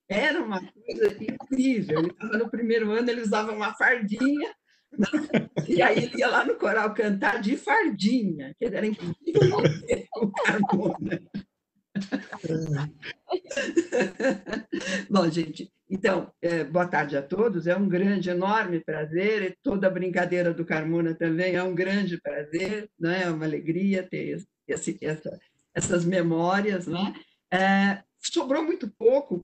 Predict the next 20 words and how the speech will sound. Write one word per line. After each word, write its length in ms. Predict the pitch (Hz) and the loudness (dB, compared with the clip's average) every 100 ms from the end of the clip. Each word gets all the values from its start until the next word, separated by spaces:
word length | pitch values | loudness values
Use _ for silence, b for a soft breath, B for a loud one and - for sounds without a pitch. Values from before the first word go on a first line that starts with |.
| - | -8
pra 140 | 165 175 | -4 -2
eu 100 | 175 | 0
falar, 400 | - 151 160 240 | 0 2 2 2
é 20 | |
bem 220 | 165 175 | 2 0
verdade, 580 | 170 147 151 180 247 190 | 0 0 2 2 2 0
os 220 | 165 156 | -2 -2
dois 460 | 170 185 202 196 - _ _ | 0 2 0 -2 -8 _ _
que 80 | 185 | -2
me 100 | 180 | 0
antecederam 760 | 160 165 156 147 151 190 196 - | 0 0 -2 -2 0 0 -2 -4
quase 340 | - 160 175 170 | -4 -2 -2 -4
que, 240 | 160 - _ _ _ - | -8 -10 _ _ _ -6
que 180 | 160 - | -6 -4
cobri-, 360 | 240 185 196 196 | -2 0 0 0
praticamente 640 | - 196 196 180 185 180 | 0 0 0 0 0 -4
cobriram 460 | - 170 170 180 202 | -4 0 0 0 -2
tudo. 380 | 220 254 262 269 262 _ - | -2 0 -2 -4 -4 _ -14
Então, 360 | 185 208 240 B B _ | -6 -4 -4 B B _
eu 260 | 539 285 | -2 -2